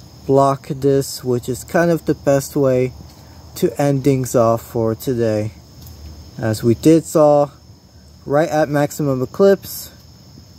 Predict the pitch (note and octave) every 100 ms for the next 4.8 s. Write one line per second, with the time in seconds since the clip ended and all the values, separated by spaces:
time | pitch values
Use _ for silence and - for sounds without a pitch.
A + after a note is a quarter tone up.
0 | - - A#2+ A#2 C3+ D3 - D3+ C#3 C3
1 | C3 - - - - - - - - -
2 | - - C3+ - E3 C#3+ C#3+ - C3+ B2
3 | B2 B2 A2+ C3 A2+ G#2+ A2 B2 B2 A2
4 | - D3 C#3 C#3 C3+ C3+ B2+